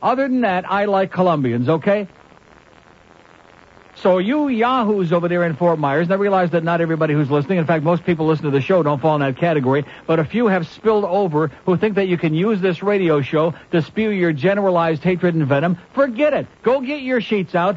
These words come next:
have a great time this weekend at the rally, and leave us alone over here, okay? And just kiss the ground that you're over there in Fort Myers.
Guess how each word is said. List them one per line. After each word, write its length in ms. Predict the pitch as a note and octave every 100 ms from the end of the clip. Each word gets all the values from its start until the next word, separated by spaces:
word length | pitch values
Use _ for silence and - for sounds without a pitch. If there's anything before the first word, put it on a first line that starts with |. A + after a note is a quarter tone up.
| -
have 200 | - B3
a 80 | C4+
great 260 | A#3 A#3+ G3+
time 220 | G#3+ G#3+
this 180 | G3+ F3
weekend 360 | G3+ F#3+ F#3+
at 100 | F3+
the 80 | F3
rally, 420 | D#3+ D3 D#3 G3
and 140 | G3 G3+
leave 160 | A#3
us 180 | A#3+ A3+
alone 320 | A#3 A#3+ C4
over 180 | A#3 E3
here, 180 | C#3 C#3
okay? 380 | C#3 B2+ F#3+ A#3 - - - _ _ - _ _ _ _ - _ - _ _ -
And 120 | D#3+
just 240 | D#3 G3 -
kiss 260 | B3+ C4
the 120 | -
ground 320 | F#3+ F3 F#3 F#3
that 100 | F#3
you're 160 | F#3
over 160 | A#3+ A#3+
there 140 | F#3
in 80 | D#3+
Fort 180 | E3 D3+
Myers. 320 | C#3 D3 F#3